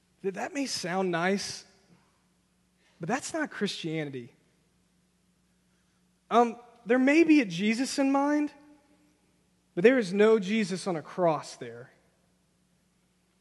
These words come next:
It is not the Jesus whose glory is revealed through rejection and suffering. It is not the Jesus that says to follow him is a complete se-,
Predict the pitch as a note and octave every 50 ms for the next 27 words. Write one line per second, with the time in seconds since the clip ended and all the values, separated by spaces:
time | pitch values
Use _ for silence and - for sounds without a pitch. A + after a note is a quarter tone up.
0 | _ _ - A3+ B3+ A#3 E3+ F3+ G#3+ G#3+ A3 G#3+ A3 F#3+ E3 D3 G3 G#3+ A3 G#3
1 | F3 F3+ D#3+ - - - G#3+ G#3 G3 F#3+ E3 - - F3+ F#3 G3 G3+ G#3 G3+ G3
2 | F#3 F3+ F3 E3+ E3+ D#3+ - - - - F3 F3 E3+ D#3+ G#3 G#3 G3+ G3+ F#3+ F#3
3 | - G3 F3 E3 D#3+ D3+ C#3 F#3 F#3 F#3 F#3 - - - D#3+ C#3+ C3+ C3 B2+ -
4 | _ _ _ _ - D#3 D3+ - - G3 F3+ F3+ F3 - E3+ D3 C3+ C3 B2+ B2+
5 | B2+ - _ _ _ _ _ _ _ _ _ _ _ _ _ _ _ _ _ _
6 | _ _ _ _ - G#3 A3+ A3+ E3 G3+ G#3+ A3 A3+ A3 A3 A3 F#3 D3+ G3 A3
7 | A3+ F#3+ F#3+ F#3 - - - E3+ - - A3 G#3+ G#3 G3+ F#3+ F3+ - - F3 -
8 | - A3 G#3 G#3+ G#3+ G#3 G3 F3+ F#3 G3+ G3+ G3 F3+ F3 E3+ D3+ E3 E3 F#3 F3+
9 | E3+ - G3+ A#3+ A#3+ A#3 G#3 - - - - - - G#3+ G3 G3